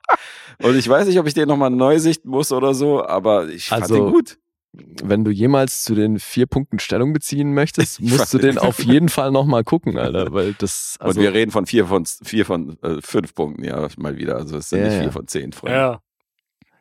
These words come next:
Speaker 2: Ja, der hat auf Letterboxd im Schnitt eine eins Komma sieben.
Speaker 1: Ja, ist unfassbar. Ja, ich sehe gerade zwanzig
Speaker 2: Puh,
Speaker 1: Leute.
Speaker 2: eins Komma sieben, Alter.
Speaker 1: Anderthalb,
Speaker 3: Das ist schon ganz schön
Speaker 1: anderthalb
Speaker 3: kacke.
Speaker 1: von Jan, zwei von Dennis. Spice Girls Dennis, wohlgemerkt.
Speaker 2: Mhm.
Speaker 1: Ja, ich vier.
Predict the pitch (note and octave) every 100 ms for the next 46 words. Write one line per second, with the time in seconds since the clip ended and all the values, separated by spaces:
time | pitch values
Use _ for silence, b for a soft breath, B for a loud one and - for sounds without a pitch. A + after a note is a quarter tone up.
0 | - A2 A2+ F#2+ A#2+ - E2+ G2 C3 A#2+
1 | C#3+ - G#2 C3+ C#3 A#2+ F#2+ - D3 B2
2 | D3 - - _ _ _ _ _ _ _
3 | _ - E2 D#2 E2+ G#2 G#2+ D2+ C2+ F#2
4 | D#2 G2 G2+ C#2 F2+ E2+ - - E4 F#2
5 | F#2+ A2+ E3 - - C#3+ B2+ A#2 C#3 E2
6 | - - - _ _ _ _ _ - F2
7 | F2+ G2+ F#2 D#3+ D#3 F#2 F#2+ G#2 G2 -
8 | F#2 F#2+ A2 A#2 _ _ _ _ _ _
9 | _ - - F#2 - F#2 F#2+ A2 A2 -
10 | _ _ _ _ _ _ _ _ _ -
11 | - F#2+ - - - B1+ D#2 F#2 _ -
12 | E2 D#2+ F2 - _ - F2 E2 G2 _
13 | _ b b b b b - A2 D#2 -
14 | - A#2+ D#2+